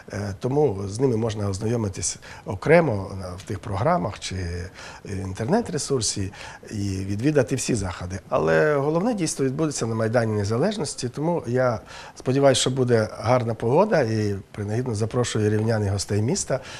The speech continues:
відвідати заходи нашого першого міжнародного етнічного фестивалю «Етнорівне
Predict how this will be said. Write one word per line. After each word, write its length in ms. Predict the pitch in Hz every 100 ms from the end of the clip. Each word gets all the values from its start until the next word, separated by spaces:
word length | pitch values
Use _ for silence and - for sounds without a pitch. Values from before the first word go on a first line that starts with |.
| -
відвідати 560 | - 120 107 107 101 101
заходи 460 | 95 107 104 95 92 - -
нашого 440 | - 135 - 147 131 -
першого 560 | 135 139 135 - 104
міжнародного 600 | 101 98 107 120 120 101
етнічного 500 | 104 - 110 - 95
фестивалю 640 | 90 90 - 98 143 151 147 - - - -
«Етнорівне 920 | 123 123 113 107 98 135 165 147 131